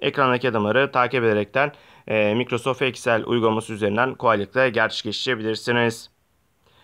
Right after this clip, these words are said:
Videomuz bu kadardı. Umarım videomuzu beğenmişsinizdir. Videoyu beğendiyseniz aşağıdan beğen butonuna tıklamayı unutmayın. Kanalımıza abone değilseniz lütfen abone olun.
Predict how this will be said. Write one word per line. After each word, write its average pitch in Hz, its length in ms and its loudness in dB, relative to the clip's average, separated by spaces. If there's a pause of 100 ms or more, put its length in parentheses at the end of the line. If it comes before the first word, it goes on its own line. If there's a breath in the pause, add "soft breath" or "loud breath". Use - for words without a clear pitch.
(520 soft breath)
Videomuz 175 500 0
bu 143 100 -10
kadardı. 120 600 4
Umarım 131 400 2
videomuzu 139 480 0
beğenmişsinizdir. 131 1200 0 (180)
Videoyu 127 340 0
beğendiyseniz 139 800 0
aşağıdan 147 460 0
beğen 127 200 4
butonuna 135 300 0
tıklamayı 127 280 2
unutmayın. 147 520 0 (260)
Kanalımıza 147 680 0
abone 123 380 2
değilseniz 120 440 -2
lütfen 135 280 0
abone 139 400 2
olun. 120 300 2